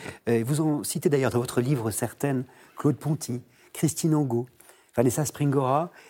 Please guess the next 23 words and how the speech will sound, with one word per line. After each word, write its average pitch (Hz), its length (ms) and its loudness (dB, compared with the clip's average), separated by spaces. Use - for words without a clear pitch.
Emmanuel 156 440 4
Béard, 135 460 2
pour 131 120 0
ne 127 100 2
citer 117 340 0
qu'eux. 160 320 -2
C'est - 140 0
une 139 40 2
tribune 202 340 2
qui 143 120 -6
défend, 170 420 2
euh, 135 100 2
la 127 140 4
CIVISE, 139 540 0
la 120 100 2
commission 175 400 2
indépendante 151 440 2
sur 131 140 0
l'inceste 135 460 0
et 131 40 2
les 120 80 6
violences 139 260 2
sexuelles 151 460 -2